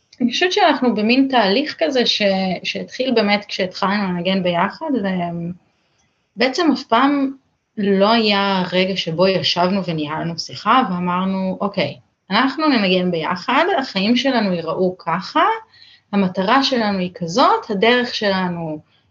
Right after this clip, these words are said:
היא אחת, שתיים, שלוש, ויאללה, בואו נצא לדרך ונלך ל-, ל-, לטרוף את העולם ביחד." לא הייתה שיחה כזאת, זה... אולי, אולי הייתה צריכה להיות, <laughs> ואולי,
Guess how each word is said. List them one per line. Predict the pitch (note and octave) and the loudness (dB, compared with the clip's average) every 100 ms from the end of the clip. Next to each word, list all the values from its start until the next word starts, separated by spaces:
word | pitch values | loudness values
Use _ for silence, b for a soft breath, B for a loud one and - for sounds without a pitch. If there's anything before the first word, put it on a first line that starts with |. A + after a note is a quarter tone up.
| _ | _
היא | G3+ F#3+ D#3 | -2 -2 -2
אחת, | - F3 | -4 -4
שתיים, | - - F3 | -4 -4 -6
שלוש, | E3+ F#3 B3+ G4+ A#4 - | -6 -2 2 2 0 -4
ויאללה, | G3 G3 F#3 F#3 F3+ D#3+ D#3+ | 0 2 2 0 0 0 -2
בואו | F#3 G3 | 0 2
נצא | F#3+ F3+ - F#3 | 2 -2 0 0
לדרך | F3+ A3+ C4+ C4+ F#3 F3 E3+ E3 D#3+ D#3+ E3 b b b _ G3 | 2 4 2 0 -6 -4 -2 -2 -4 -8 -12 b b b _ 0
ונלך | F#3+ G3 G3+ | 2 2 2
ל-, | F#3+ F3+ E3+ D#3+ | 2 2 0 -6
ל-, | F3+ F3 F3+ - - - - _ - | -10 -8 -8 -10 -20 -20 -20 _ -16
לטרוף | E3 E3 F3+ - F#3 F#3 | -12 -4 -4 0 0 2
את | |
העולם | F3 E3 D#3+ | 4 4 2
ביחד." | D3+ - - - - - b b b - | 0 -4 -8 -16 -20 -20 b b b 2
לא | B3+ | 4
הייתה | E4 F#3+ | 4 0
שיחה | E3 - D3+ | -2 -6 -6
כזאת, | D3 C3+ C3 C#3 | -8 -12 -12 -14
זה... | C#3+ D#3 D3+ D3+ D#3 D4+ D4+ _ _ B B B B _ _ _ G2 - - - - _ _ _ _ _ _ _ _ _ | -10 -8 -6 -6 -6 -8 -10 _ _ B B B B _ _ _ _ -20 -20 -20 -20 _ _ _ _ _ _ _ _ _
אולי, | G3 F#3+ G3+ A#3 B3+ A3 F#3 | -4 0 0 0 2 0 0
אולי | F3 G3 | 0 4
הייתה | G3+ F#3 C4 | 4 4 2
צריכה | D4+ B3+ | 2 0
להיות, | G3+ E3+ G3 C4+ F3+ G3 | 2 0 -2 -4 -4 -2
<laughs> | G#3 G3 | 0 0
ואולי, | F3 F3 D#3 F#3 | -2 -2 0 2